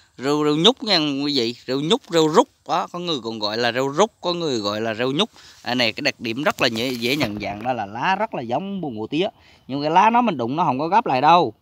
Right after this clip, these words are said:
Đây nè, ô, nó cũng gấp nè, đụng nó, nó cũng gấp lại như buồng hủ tía này, đụng nó cũng gấp lại như buồng hủ tía luôn. Đây này, y xì luôn,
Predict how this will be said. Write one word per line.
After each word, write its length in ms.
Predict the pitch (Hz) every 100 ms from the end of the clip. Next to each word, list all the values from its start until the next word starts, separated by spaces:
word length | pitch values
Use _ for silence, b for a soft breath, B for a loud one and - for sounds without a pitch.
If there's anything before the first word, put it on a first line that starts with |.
| _
Đây 100 | 131
nè, 300 | 151 139 117 92 _ _ _ _ _ _ _ _ _ -
ô, 160 | 143
nó 100 | 165
cũng 200 | 190 131
gấp 160 | 147 202
nè, 180 | 185 135 - -
đụng 220 | 117 143
nó, 140 | 175
nó 80 | 208
cũng 180 | - 170
gấp 200 | 180 -
lại 220 | 160 135
như 200 | 151 156
buồng 180 | 160 139
hủ 100 | 131
tía 180 | 185 240
này, 160 | 185 - _ _ _
đụng 200 | - 104
nó 80 | 156
cũng 220 | 160 131
gấp 180 | 156 208
lại 240 | 127 110 123
như 160 | 143
buồng 200 | 135 123
hủ 100 | 113
tía 160 | 165 208
luôn. 160 | 214 156 _
Đây 160 | 123 131
này, 100 | 127
y 120 | 139
xì 180 | 135 135
luôn, 180 | 120